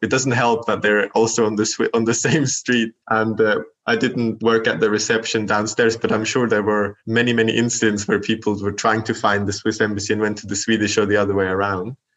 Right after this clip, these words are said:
But I could see it, uh, from my office as well. And one moment I remembered, the, it was just after the Brexit referendum,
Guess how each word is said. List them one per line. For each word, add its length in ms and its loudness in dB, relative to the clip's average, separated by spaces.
But 100 2
I 120 4
could 200 0
see 220 2
it, 180 -2
uh, 260 -4
from 240 2
my 380 2
office 420 0
as 140 -6
well. 220 2
And 260 -4
one 360 0
moment 320 0
I 60 4
remembered, 540 2
the, 320 2
it 60 -4
was 140 0
just 280 0
after 320 0
the 380 2
Brexit 460 -2
referendum, 720 -2